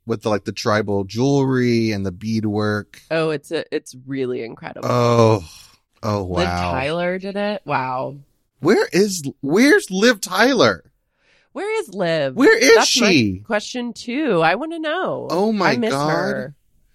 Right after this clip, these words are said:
Speaker 2: She
Speaker 1: I
Speaker 2: was
Speaker 1: really
Speaker 2: on a show
Speaker 1: enjoy
Speaker 2: for a
Speaker 1: her.
Speaker 2: while. Yeah, I love her. Wow, Heidi and Seal did it. Giselle did it.
Speaker 1: Okay, I'm gonna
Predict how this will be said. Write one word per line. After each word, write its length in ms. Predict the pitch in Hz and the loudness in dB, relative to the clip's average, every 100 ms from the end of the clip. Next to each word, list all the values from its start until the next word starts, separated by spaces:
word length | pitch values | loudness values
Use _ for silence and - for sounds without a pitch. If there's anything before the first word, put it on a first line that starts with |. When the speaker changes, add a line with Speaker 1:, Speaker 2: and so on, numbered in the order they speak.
| _ _ _ | _ _ _
Speaker 2:
She 140 | - 160 | -2 2
Speaker 1:
I 80 | |
Speaker 2:
was 80 | 196 | 4
Speaker 1:
really 200 | 170 233 202 | 4 4 4
Speaker 2:
on 60 | |
a 40 | 123 | 2
show 220 | 185 175 | 2 2
Speaker 1:
enjoy 100 | 202 | 2
Speaker 2:
for 140 | 185 | 2
a 60 | 170 | 0
Speaker 1:
her. 60 | 151 | 0
Speaker 2:
while. 680 | 143 139 139 151 185 202 - _ | -2 -2 -4 -4 -6 -10 -16 _
Yeah, 240 | 170 180 151 139 127 | -4 0 0 -2 -4
I 80 | 151 | -4
love 400 | 185 156 151 185 | -4 -2 -2 -2
her. 500 | 165 147 117 87 170 _ _ _ _ _ _ _ _ _ _ _ _ | -6 -8 -8 -10 -14 _ _ _ _ _ _ _ _ _ _ _ _
Wow, 260 | - 175 170 | -2 0 0
Heidi 380 | 160 156 160 202 | 0 0 0 -4
and 160 | 202 | -8
Seal 460 | 180 - 156 151 165 | -12 -14 -8 -6 -6
did 160 | 180 202 | -6 -8
it. 240 | 214 190 | -8 -8
Giselle 540 | 185 180 139 139 151 180 | -8 -8 -6 -6 -6 -6
did 160 | 208 | -10
it. 320 | 240 269 285 _ _ - | -14 -14 -16 _ _ -12
Speaker 1:
Okay, 220 | - 123 | -6 -6
I'm 140 | 104 127 | -2 -2
gonna 240 | 147 127 | 0 -2